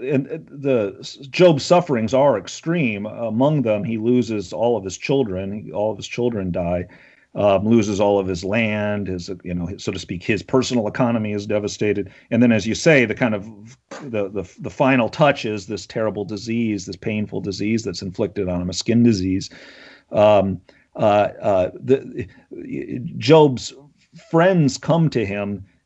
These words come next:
uh, and at first they're just kind of quietly with him, and they deserve some credit for that. I think that that's, there's a lesson there too, that sometimes when people are suffering and in great pain, just showing up and being present to them and,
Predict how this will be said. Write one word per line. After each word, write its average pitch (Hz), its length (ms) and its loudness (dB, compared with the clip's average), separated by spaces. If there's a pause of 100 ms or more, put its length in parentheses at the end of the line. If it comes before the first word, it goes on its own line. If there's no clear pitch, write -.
uh, 107 320 4
and 131 120 2
at 127 60 -2
first 208 300 4
they're 165 140 2
just 156 240 0
kind 170 140 2
of 123 80 0
quietly 151 540 4
with 131 260 2
him, 90 300 -8
and 107 180 -8
they 131 100 0
deserve 151 340 2
some 143 160 -4
credit 143 340 4
for 95 120 -8
that. 90 220 -6
I 98 60 -4
think 117 220 -6
that 110 140 -8
that's, 107 300 -2
there's 107 240 -4
a 110 60 0
lesson 113 380 0
there 104 180 -2
too, 107 300 -2
that 95 100 -6
sometimes 113 380 -2
when 104 120 -4
people 110 320 -2
are 98 80 2
suffering 104 540 0
and 95 80 -6
in 98 80 -6
great 98 260 -2
pain, 113 300 0
just 92 160 -2
showing 104 380 2
up 104 200 2
and 92 120 -6
being 101 200 -4
present 113 400 2
to 101 80 -8
them 92 180 -4
and, 92 120 -10